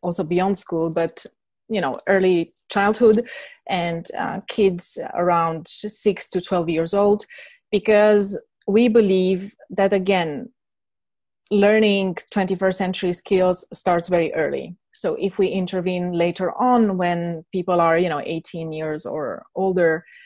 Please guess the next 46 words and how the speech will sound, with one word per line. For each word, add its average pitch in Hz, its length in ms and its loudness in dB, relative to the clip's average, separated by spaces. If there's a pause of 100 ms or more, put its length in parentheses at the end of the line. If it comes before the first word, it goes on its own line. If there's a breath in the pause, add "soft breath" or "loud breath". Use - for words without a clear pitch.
(160 soft breath)
it's - 160 -8
already 156 320 -2
too - 180 -12
late. - 220 -8
So 117 100 -8
it 180 120 -6
starts 185 340 -2
really, 175 260 2
really 151 280 -4
early. 143 380 -2
And 180 160 -4
we 202 120 4
believe 208 260 2
that 185 160 0
this 202 160 -2
is 196 100 -4
where 170 200 -2
we 160 100 -4
can 170 160 -6
add 165 220 -6
more 165 160 -4
value. 175 400 -2 (480 loud breath)
And 196 180 0
as 254 180 2
you 285 80 0
say, 214 440 2 (320)
on 190 160 2
one 208 420 4 (100)
side, 190 380 0
we 175 120 0
have 170 200 -2
a 170 140 0
very 175 300 2
strong 175 340 -4
vision, 208 480 -2 (100)
and 170 140 -4
on 170 140 -2
the 180 100 4
other 208 240 4
side, 160 520 -4
we 170 220 0
execute 196 460 -2
on 170 120 -4
this 165 200 -6
vision 220 340 -2
by 165 360 0